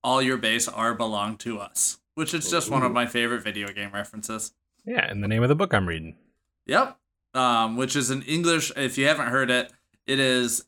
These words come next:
Speaker 1: an English, English translation of the nineteen eighty-nine Japanese video game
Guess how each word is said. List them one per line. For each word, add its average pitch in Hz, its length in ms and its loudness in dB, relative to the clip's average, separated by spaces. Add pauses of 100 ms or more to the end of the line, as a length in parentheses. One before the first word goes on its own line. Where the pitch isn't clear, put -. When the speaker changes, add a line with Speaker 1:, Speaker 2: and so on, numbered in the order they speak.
(100)
Speaker 1:
an 131 180 -4
English, 143 640 -4
English 220 460 2
translation 160 640 0
of 123 140 -2
the 123 60 2
nineteen 123 360 0
eighty-nine 117 460 -2
Japanese 117 560 -2
video 139 300 -2
game 135 400 0